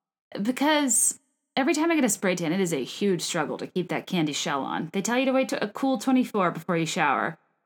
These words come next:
but you come home, there's dishes, you wanna do them. You know, I'm white halfway up to my forearms again suddenly.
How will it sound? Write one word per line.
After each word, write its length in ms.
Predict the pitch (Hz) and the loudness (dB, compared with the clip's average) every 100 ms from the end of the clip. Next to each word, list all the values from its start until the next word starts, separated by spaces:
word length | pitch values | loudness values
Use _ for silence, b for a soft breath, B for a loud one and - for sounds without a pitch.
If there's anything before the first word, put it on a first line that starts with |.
| _ 214 | _ 0
but 180 | 196 | 2
you 80 | 214 | 2
come 200 | 247 269 | 4 4
home, 260 | 254 262 254 | 6 6 6
there's 180 | 247 214 | 4 2
dishes, 460 | 226 202 233 202 | 0 2 2 2
you 80 | 214 | 2
wanna 160 | 214 202 | 2 2
do 220 | 208 202 | 2 2
them. 480 | 190 190 190 190 - _ - | 2 2 2 0 -4 _ -4
You 80 | 185 | 0
know, 300 | 139 165 - | 2 2 2
I'm 180 | 180 175 | 2 4
white 280 | 165 165 170 | 4 2 0
halfway 360 | 160 156 151 | -2 -2 -4
up 80 | - | -4
to 80 | - | -4
my 100 | 151 | -6
forearms 520 | 147 156 113 110 160 | -2 0 0 0 -2
again 240 | - 117 160 | -4 -4 -4
suddenly. 540 | 165 120 101 85 87 | -4 -4 -4 -4 -8